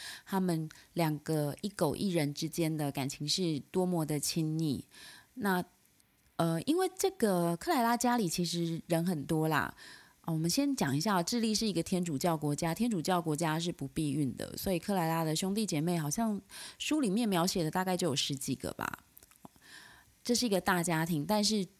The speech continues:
整个家里面就只有克莱拉跟巴拉巴斯是有非常，就是亲密的感情的。那克莱拉的姐姐罗莎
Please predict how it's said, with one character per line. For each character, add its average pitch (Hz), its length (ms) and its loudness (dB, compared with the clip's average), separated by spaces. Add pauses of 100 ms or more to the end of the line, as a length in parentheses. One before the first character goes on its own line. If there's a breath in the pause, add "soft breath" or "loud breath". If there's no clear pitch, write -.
整 160 240 0
个 175 140 0
家 208 320 2
里 160 160 2
面 165 260 2
就 190 160 2
只 160 160 -2
有 151 160 2
克 185 220 -2
莱 151 180 0
拉 147 180 -2
跟 156 220 -2
巴 151 120 0
拉 151 140 2
巴 151 200 -2
斯 156 340 -4 (300 loud breath)
是 - 200 -2
有 135 160 0
非 160 200 -2
常， 151 280 -2 (320 loud breath)
就 185 140 0
是 165 60 2
亲 - 220 0
密 160 260 0
的 131 120 -2
感 - 160 -8 (120)
情 - 340 -8
的。 - 180 -12 (540 loud breath)
那 285 100 -2
克 339 220 0
莱 262 100 4
拉 233 200 2
的 185 280 2
姐 156 220 0
姐 - 340 -2 (220)
罗 165 240 2
莎 180 460 2